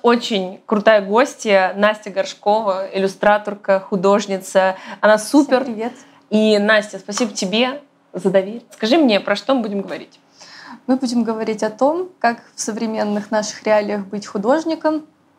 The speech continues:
Speaker 2: и как сделать так, чтобы тебе за это ничего не было.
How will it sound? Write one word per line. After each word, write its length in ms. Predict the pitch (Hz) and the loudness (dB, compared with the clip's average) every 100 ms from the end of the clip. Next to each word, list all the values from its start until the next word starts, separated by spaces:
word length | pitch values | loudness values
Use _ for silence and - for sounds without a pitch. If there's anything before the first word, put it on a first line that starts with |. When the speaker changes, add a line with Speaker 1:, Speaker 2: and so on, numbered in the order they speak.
| _ - - | _ -18 -6
Speaker 2:
и 80 | 240 | 0
как 160 | 247 208 | 0 0
сделать 280 | 214 214 | -2 0
так, 160 | 208 262 | 0 -2
чтобы 200 | - 202 | -4 -10
тебе 240 | - 208 | -4 -2
за 120 | 233 214 | -2 -4
это 160 | 208 | -4
ничего 280 | 220 220 214 | -6 -4 -2
не 180 | 208 185 | -2 -2
было. 300 | 175 - | -4 -10